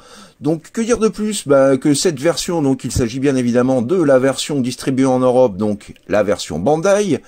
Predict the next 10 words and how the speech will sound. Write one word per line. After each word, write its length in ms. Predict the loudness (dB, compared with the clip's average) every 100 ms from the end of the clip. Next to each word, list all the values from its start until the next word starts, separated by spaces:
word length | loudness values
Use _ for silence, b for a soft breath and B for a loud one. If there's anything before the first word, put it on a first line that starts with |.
| B B B B -6
de 180 | 0 0
couleur 580 | 0 2 4 2 0 -10
vert 480 | -10 -4 0 0 0
foncé 480 | -4 -2 0 2
métallique, 720 | 2 2 2 0 0 -4 -10 -10
contrairement 600 | -6 -4 -2 0 2 2
à 40 | 4
la 120 | 4
version 440 | 2 -2 -6 -6
Tonka 560 | -2 -2 0 2 2